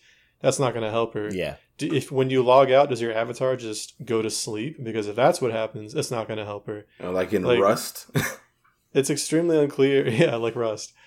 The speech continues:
Speaker 1: It's unclear what happens, and there's just a lot of situations where I'm like, "Why don't they just tell us how this works?"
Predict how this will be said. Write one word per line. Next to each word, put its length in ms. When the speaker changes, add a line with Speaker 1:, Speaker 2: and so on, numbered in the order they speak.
Speaker 1:
It's 160
unclear 640
what 160
happens, 480
and 300
there's 240
just 140
a 60
lot 240
of 100
situations 680
where 120
I'm 120
like, 180
"Why 180
don't 180
they 80
just 300
tell 260
us 120
how 100
this 180
works?" 400